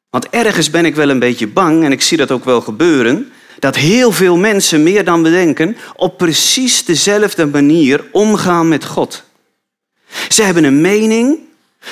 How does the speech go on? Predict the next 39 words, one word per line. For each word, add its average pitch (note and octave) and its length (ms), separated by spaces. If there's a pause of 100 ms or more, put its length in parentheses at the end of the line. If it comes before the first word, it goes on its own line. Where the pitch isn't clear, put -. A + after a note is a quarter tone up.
een D3 280
oordeel A3 720
over D#3 340
hoe C#3+ 360
God G#3 340
is, A3+ 380
wie G#3 240
hij G3+ 260
is A#3+ 280
en D#3+ 120
wat D#3 180
hij C#3 120
doet. D#3+ 440 (2000)
En B2 140
vaak - 680 (140)
zeggen C#3+ 340
ze C3+ 100
ook C3+ 220
zoiets C3 340
van: A2+ 220
"Als A2 300
ik E3+ 180
God A#2+ 360
was, A2 480
dan B2 280
zou A2+ 280
ik G#2+ 80
het - 220
allemaal A#2 480
veel D#3 440
beter B2+ 380
doen, B2 180
dan G#2+ 100
zou G2+ 300
ik F#2 60
dit B2 180
of G#2+ 120
dat A#2+ 200
doen." C3+ 220